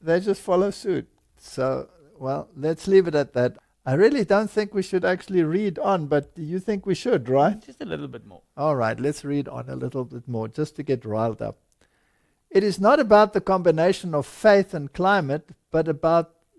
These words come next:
Speaker 1: the link between Thunberg's climate activism and science.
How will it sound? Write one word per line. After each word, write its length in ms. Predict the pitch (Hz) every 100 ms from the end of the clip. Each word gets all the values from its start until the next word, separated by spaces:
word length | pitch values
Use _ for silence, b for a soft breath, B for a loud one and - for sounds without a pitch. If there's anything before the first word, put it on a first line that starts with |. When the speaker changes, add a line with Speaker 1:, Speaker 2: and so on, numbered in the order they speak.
| _ _ 143
Speaker 1:
the 160 | 123 135
link 680 | 139 180 277 202 - _
between 460 | 131 131 160 151 147
Thunberg's 960 | - 180 175 143 139 131 - - - _
climate 540 | - 180 196 190 180 - -
activism 840 | 262 - - 135 117 113 120 120 -
and 200 | 104 101
science. 1080 | - - - 147 151 110 - 92 _ _